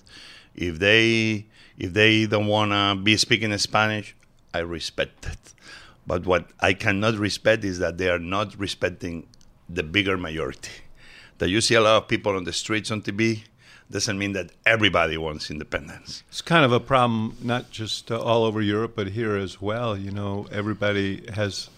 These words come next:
Speaker 2: sort of absolutist opinions, and even if they're in a minority, that's tough in a democracy, uh, if, uh, if the minority is unwilling to accept.
Speaker 1: But we need leaders that don't try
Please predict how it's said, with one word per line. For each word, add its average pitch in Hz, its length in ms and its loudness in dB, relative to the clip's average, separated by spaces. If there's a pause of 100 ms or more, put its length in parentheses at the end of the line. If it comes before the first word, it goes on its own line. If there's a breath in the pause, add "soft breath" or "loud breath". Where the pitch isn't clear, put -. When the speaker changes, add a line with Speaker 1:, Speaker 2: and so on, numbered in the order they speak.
(120)
Speaker 2:
sort - 380 -12
of - 60 -10
absolutist 104 760 2
opinions, 110 520 -2
and 104 260 -2
even 113 240 0
if 104 140 -4
they're 107 160 0
in 104 180 -4
a 101 60 -2
minority, 101 640 0 (440 loud breath)
that's 151 200 -4
tough 156 300 4
in 120 60 2
a 104 80 0
democracy, 107 1040 -2 (540 soft breath)
uh, 104 280 -2
if, - 380 -2
uh, 101 320 0
if 104 200 -10
the 107 120 -4
minority 110 380 4
is 95 100 0
unwilling 107 400 0
to 101 80 -2
accept. - 640 -6
Speaker 1:
But 101 360 2
we 117 80 2
need 110 240 4
leaders 104 460 4
that 95 180 -2
don't 98 360 2
try 87 420 2